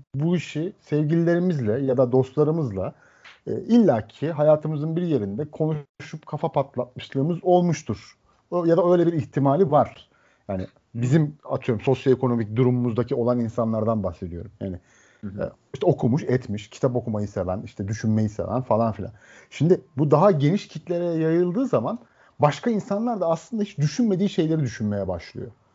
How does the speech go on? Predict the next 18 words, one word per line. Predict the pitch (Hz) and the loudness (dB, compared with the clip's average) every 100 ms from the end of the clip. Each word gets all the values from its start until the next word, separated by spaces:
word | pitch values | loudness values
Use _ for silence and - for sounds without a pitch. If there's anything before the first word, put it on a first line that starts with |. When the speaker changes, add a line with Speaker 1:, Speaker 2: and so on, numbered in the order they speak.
| _ _ - | _ _ -4
Speaker 1:
Yani | 104 104 117 | -2 2 4
bu | 156 156 - - | 4 2 -8 -2
yeteneksizlikten | 120 120 139 156 - 156 - 185 185 | 2 4 2 0 -2 -2 2 4 6
dolayı | 185 185 165 | 8 8 8
değil, | 190 113 - | 4 2 -2
yanlış | 113 127 143 | -2 0 -2
anlamayın | 151 175 139 95 | 0 0 0 -2
beni. | 87 92 _ _ _ - | -8 -14 _ _ _ 0
Adam | 311 330 | 2 4
düşünmemiş | 311 330 339 180 143 | 4 4 0 0 0
abi | 190 123 | 0 0
ama | 156 190 | 0 0
atıyorum | 220 208 185 190 156 160 | -2 -2 0 0 0 4
babam | 185 190 185 | 6 6 4
ve | 185 | 2
oğluma | 185 196 | 2 2
gitmiş | 117 - - | 0 -6 -16
mesela. | 92 110 160 | -14 -10 -10